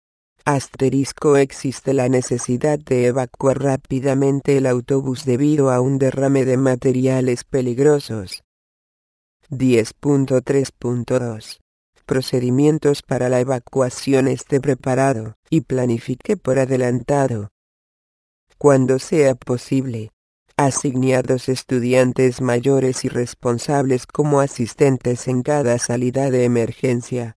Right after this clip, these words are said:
Enséñeles cómo deben ayudar a los demás estudiantes a bajar del autobús.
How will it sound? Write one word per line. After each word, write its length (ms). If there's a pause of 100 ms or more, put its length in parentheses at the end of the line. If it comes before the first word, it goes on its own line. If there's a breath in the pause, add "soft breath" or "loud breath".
(1000)
Enséñeles 920
cómo 320
deben 360
ayudar 520
a 80
los 260
demás 400
estudiantes 880
a 60
bajar 420
del 160
autobús. 840